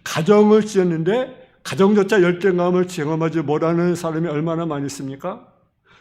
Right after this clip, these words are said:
좀 관점을 달리하면 사실 약점 있는 사람은 없습니다. 허물에서는 없습니다. 근데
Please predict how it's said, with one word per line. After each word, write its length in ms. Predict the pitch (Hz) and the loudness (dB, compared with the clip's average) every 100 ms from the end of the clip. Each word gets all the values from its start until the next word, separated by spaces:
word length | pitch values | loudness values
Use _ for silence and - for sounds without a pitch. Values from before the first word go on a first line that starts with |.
| _ | _
좀 200 | - 165 | -4 -4
관점을 420 | 156 151 170 170 | -4 -6 -4 -4
달리하면 680 | 151 147 151 143 175 123 107 _ _ _ _ _ | -2 -4 -4 -2 -4 -4 -10 _ _ _ _ _
사실 440 | - 165 185 147 104 | -10 -4 -4 -4 -6
약점 340 | 120 - 190 | -8 -2 0
있는 140 | 185 | 0
사람은 440 | 180 160 131 135 120 | 0 -2 -4 -4 -6
없습니다. 500 | 90 95 90 - _ _ _ _ _ _ _ - | -10 -16 -18 -20 _ _ _ _ _ _ _ -2
허물에서는 480 | 220 214 208 226 220 | 2 2 2 0 -2
없습니다. 460 | 113 - 127 98 - _ _ - | -4 -6 -8 -8 -16 _ _ -4
근데 220 | 185 180 | 0 0